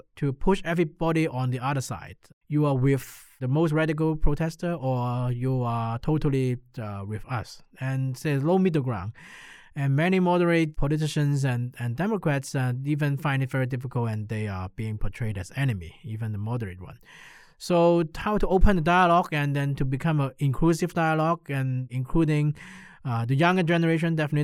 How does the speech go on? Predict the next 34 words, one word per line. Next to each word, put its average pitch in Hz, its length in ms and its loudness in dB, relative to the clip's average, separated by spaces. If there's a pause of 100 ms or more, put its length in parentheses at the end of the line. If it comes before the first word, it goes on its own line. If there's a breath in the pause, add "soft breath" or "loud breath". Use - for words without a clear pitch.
they 139 40 2
are 131 40 0
very 139 220 0
important. 139 500 0 (200)
The 117 180 -6
future 143 680 0
political 131 380 0
system 165 400 -2
of 131 80 -2
Hong 135 220 0
Kong, 123 380 -2 (760 loud breath)
they 147 140 4
will 139 140 4
be 127 140 0
the, 123 300 0
the - 160 -6
ultimate 147 340 2
stakeholder. 117 600 -6
They 104 120 -8
are 98 160 -10
in 98 160 -10
their 98 120 -12
twenties 151 580 0
and 117 120 -2
their 104 160 -6
thirties. 123 440 -4
They 117 100 -6
will 107 120 -4
be 101 100 -8
the 98 80 -8
future 117 340 -6
of 98 120 -8
Hong 107 180 -6
Kong. 98 300 -6